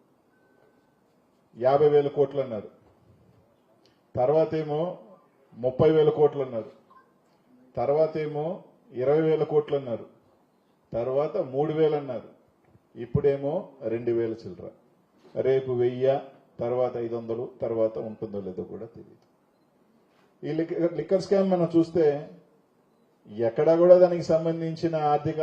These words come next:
లాభాలు లేవు, డబ్బులు పట్టుకుంది లేవు, ఆధారాలు లేవు. సరే, ఈ అకౌంట్లో నుంచి ఎక్కడికైనా ట్రాన్స్ఫర్ అయినాయి అంటే అవి కూడా లేవు. కేవలం కొంతమంది అధికారులను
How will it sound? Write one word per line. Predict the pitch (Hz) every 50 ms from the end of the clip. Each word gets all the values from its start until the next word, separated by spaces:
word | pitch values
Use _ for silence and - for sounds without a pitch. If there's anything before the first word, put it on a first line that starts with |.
| 147 143
లాభాలు | 143 143 139 147 147 143 139 143
లేవు, | 143 147 143 139 131
డబ్బులు | 127 127 143 143 143 139 135 135 - - _ -
పట్టుకుంది | 113 113 117 127 135 135 139 139 135
లేవు, | 143 143 143 160 170 - - - _ _ _ _ _ _ _ _ _ _ _ _ _ - - - - - - - 95 104 110
ఆధారాలు | 110 135 139 143 147 151 151 147 147 151
లేవు. | 156 156 156 170 170 - - - - - _ _ _ - - - - - - - - - - - - -
సరే, | 156 165 180 185 185 185
ఈ | 190 180
అకౌంట్లో | 180 196 196 185 185 185 196 190 185 185
నుంచి | 185 175 180 180
ఎక్కడికైనా | 170 - 165 165 160 170 160 160 156 -
ట్రాన్స్ఫర్ | 143 139 147 151 - 170 156 160
అయినాయి | 156 151 151 151 147 151 147 143 139 135
అంటే | 135 - 139 113
అవి | - 196 - 202
కూడా | 214 220 226 220 147
లేవు. | 147 147 151 175 202 - - - _ _ _ _ _ _ _ _ 127 143 151 147 139 127 - _ _ _ _ _ _ _ _ _ _ _ _ _ _ -
కేవలం | 160 151 165 180 196 190 190 185 165 - - - - - - _ _ _ _ _ _ _ _ _ _ _ _ _ _ _ _ _ _ _ _ _ _ _ _ _ _ _ - -
కొంతమంది | 147 147 - 160 151 156 156 156 147
అధికారులను | 143 147 - 160 156 151 147 - -